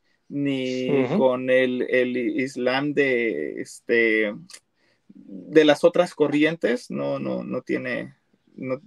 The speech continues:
Speaker 1: lo, el,
Speaker 2: Claro.
Speaker 1: el sunismo no tiene nada que ver con los sunitas, ni con los chiitas, ni con los, ni con los sufíes, ¿no? Entonces, es un grupo muy aparte y ter-, y empieza siendo un culto, un culto destructivo.
Speaker 2: Un culto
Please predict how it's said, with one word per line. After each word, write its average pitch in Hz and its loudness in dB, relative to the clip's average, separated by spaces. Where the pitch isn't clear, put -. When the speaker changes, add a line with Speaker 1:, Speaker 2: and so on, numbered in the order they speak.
Speaker 1:
lo, 143 6
el, 143 8
Speaker 2:
Claro. 139 6
Speaker 1:
el 135 4
sunismo 185 2
no 180 -2
tiene 170 -2
nada 160 -2
que 151 0
ver 151 2
con 139 -6
los 123 -2
sunitas, 143 -2
ni 135 -6
con 117 -2
los 117 -4
chiitas, 160 0
ni 127 -12
con 117 -6
los, 117 -4
ni 131 -6
con 120 2
los 113 -2
sufíes, 113 -4
¿no? 110 -8
Entonces, 120 -6
es 113 2
un 135 -2
grupo 143 2
muy 139 2
aparte 160 4
y 151 -4
ter-, 131 2
y 139 -2
empieza 139 -6
siendo 185 -4
un 180 -4
culto, 226 -16
un 156 -10
culto 180 -2
destructivo. 160 -6
Speaker 2:
Un 143 -4
culto 131 -4